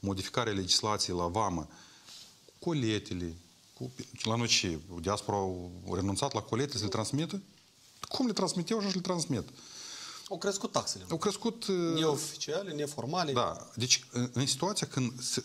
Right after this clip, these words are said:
Speaker 1: lăsau, dacă lăsau ei coletele în pace, și noi atunci am preîntâmpinat în, în plenul Parlamentului că, deci, mărirea, uh, acestei cifre,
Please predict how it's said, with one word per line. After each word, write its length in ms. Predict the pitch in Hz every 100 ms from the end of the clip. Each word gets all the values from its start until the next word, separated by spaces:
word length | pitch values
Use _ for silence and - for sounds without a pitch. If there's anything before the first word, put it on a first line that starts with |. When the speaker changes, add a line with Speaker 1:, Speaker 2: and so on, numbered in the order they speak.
| -
Speaker 1:
lăsau, 520 | 101 107 - 123 92 - -
dacă 240 | 98 98
lăsau 320 | 101 - 123
ei 240 | 104 87 - - -
coletele 340 | 104 113 98
în 60 | 87
pace, 160 | 113
și 60 | -
noi 80 | 98
atunci 200 | 110 98
am 80 |
preîntâmpinat 760 | 92 92 87 85 95 120 117 - - - - - -
în, 160 | 98 95 92 87 87 92 95
în 180 | 92 87
plenul 260 | - 101
Parlamentului 680 | 87 85 85 85 110 113 87
că, 200 | - 85 - - - -
deci, 280 | 82 - 90 87 85 85 - -
mărirea, 600 | - 95 113 123 101 80 - - 92
uh, 920 | 85 85 82 80 80 80 80 80 80 - - - -
acestei 400 | 98 113 - 95
cifre, 480 | - 113 98 85